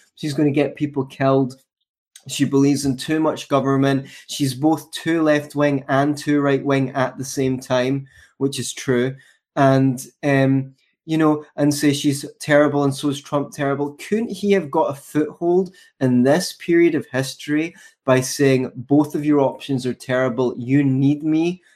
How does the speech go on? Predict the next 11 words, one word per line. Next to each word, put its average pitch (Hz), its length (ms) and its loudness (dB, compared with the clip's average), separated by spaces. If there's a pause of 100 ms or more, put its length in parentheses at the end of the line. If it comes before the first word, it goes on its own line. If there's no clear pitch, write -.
(240)
to 147 220 2
restore 135 440 0
some 135 240 -4
sanity 135 680 -2
to 143 140 -12
this 147 260 -4
nation"? 151 480 -4 (380)
What 175 300 4
a 110 100 0
fucking - 640 -6
cuck. 117 440 -4